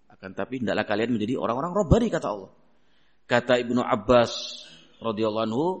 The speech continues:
"Al-ulama wal fuqaha." Dan banyak tafsir a'immah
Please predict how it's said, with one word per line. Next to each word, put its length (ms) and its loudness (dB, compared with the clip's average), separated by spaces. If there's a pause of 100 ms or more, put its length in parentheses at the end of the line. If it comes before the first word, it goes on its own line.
(140)
"Al-ulama 1400 0
wal 480 -2
fuqaha." 960 -6 (2750)
Dan 220 -6
banyak 420 -4 (1040)
tafsir 720 0
a'immah 720 -2